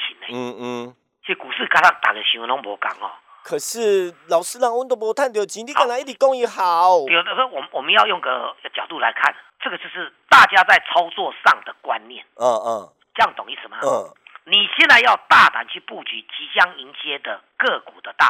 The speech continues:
Speaker 1: 行情。
Speaker 2: 嗯，嗯。
Speaker 1: 这样懂意思吧？
Speaker 2: 嗯。
Speaker 1: 好，那我说涨对股票才是重点，所以今天让指数翻红的最重要原因是这一档叫做鸿海。
Speaker 2: 鸿海哦，哎，
Speaker 1: 对。
Speaker 2: 哎，哎，你前两天才在提它。
Speaker 1: 对，我说鸿海集团很有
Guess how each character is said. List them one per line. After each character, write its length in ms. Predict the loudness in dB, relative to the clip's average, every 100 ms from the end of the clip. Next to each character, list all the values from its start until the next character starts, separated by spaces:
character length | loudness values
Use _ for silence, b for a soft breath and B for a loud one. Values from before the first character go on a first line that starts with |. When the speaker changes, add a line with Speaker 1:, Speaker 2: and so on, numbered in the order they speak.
| 0
Speaker 1:
行 80 | -10 -20
情。 120 | -20 _
Speaker 2:
嗯， 260 | -12 -10 -10
嗯。 320 | -10 -10 -10 -16 _ _ _
Speaker 1:
这 80 | -2
样 100 | -2
懂 140 | -8 -10
意 80 | -10
思 80 |
吧？ 180 | -12 -12 -8
Speaker 2:
嗯。 260 | -8 -8
Speaker 1:
好， 240 | -4 -4 -4 b
那 160 | 0 0 0
我 80 | -6
说 200 | -4 -2
涨 120 | -2 -2
对 140 | -4 -6
股 160 | -8
票 240 | -2 -2 -2
才 160 | -6
是 60 | -14 -8
重 160 | -8 -8
点， 120 | -18 -18
所 120 | -10
以 60 | -8
今 140 | -6 -2
天 200 | -2 2
让 220 | 0 0
指 160 | -8 -20
数 100 | -18 -2
翻 220 | 0 0
红 100 | -4
的 100 | -12
最 140 | -6 -6
重 100 | 0
要 80 | -2
原 180 | -2 -10
因 140 | -14
是 100 | -14 -10
这 60 | -10
一 80 |
档 160 | -4 -4 -4
叫 100 | -8
做 140 | -8
鸿 240 | -14 -16 -10
海。 300 | -6 -4 -6 -12 _
Speaker 2:
鸿 320 | -6 -4 -4 -4
海 280 | -2 -2
哦， 100 | -2 0
哎， 60 | -2 0
Speaker 1:
对。 220 | -2 2
Speaker 2:
哎， 80 | 2 2 0
哎， 80 | -2 b
你 80 | -10
前 200 | -4 0
两 120 | 0
天 200 | -2 -8
才 100 | -8
在 140 | -4 -4
提 180 | -4
它。 100 | -8
Speaker 1:
对， 120 | -8 -6
我 40 |
说 120 | -4
鸿 320 | -4 -4 -8 0
海 140 | 0 0 -6
集 100 | -4
团 220 | -2 -4
很 320 | -6 -8 -4
有 160 | -4 -4